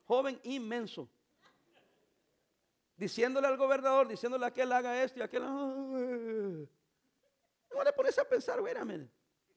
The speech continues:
Si voy a mandar cada hora y cuarenta minutos, así va a estar el gen-, va, va a haber mañana si no va a estar el gentío así en las paradas de buses". Porque la gente tiene que ir a trabajar.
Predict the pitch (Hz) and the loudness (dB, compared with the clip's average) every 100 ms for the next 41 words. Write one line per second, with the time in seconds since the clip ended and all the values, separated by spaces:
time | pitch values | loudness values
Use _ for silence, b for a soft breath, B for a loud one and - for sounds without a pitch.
0 | _ _ _ _ _ _ - 233 311 302 | _ _ _ _ _ _ -8 -2 0 4
1 | 311 302 320 302 240 147 - - 285 294 | 2 4 6 6 6 -2 -10 0 4 4
2 | - 277 277 285 269 240 294 359 269 262 | 2 2 0 -2 -2 0 0 0 -4 -6
3 | 208 294 302 - 269 247 220 - 185 202 | -4 -2 -2 0 -2 -2 -4 -8 -12 -12
4 | 196 269 311 294 277 285 269 226 233 240 | 2 6 8 6 4 0 -2 -4 -4 -2
5 | 254 226 220 165 - 220 208 214 196 - | 0 0 -2 -6 -6 -6 -6 -6 -8 -6
6 | 180 175 170 156 - _ _ _ _ _ | -4 -4 -4 -12 -14 _ _ _ _ _
7 | _ _ _ _ _ _ _ _ _ _ | _ _ _ _ _ _ _ _ _ _
8 | - 214 208 262 233 254 254 254 233 233 | -4 0 0 -2 -6 -8 -4 -6 -4 -2
9 | 202 269 247 | -2 -4 -6